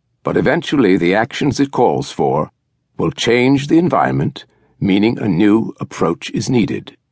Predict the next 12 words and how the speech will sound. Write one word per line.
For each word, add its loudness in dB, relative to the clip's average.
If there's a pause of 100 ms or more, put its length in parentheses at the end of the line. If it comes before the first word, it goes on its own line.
(880)
And -4
if -4
others 2
emulate 0
an -2
approach, -6 (560)
that -2
will 2
blunt -2
its -6
effectiveness. -8 (1400)
Investing, 0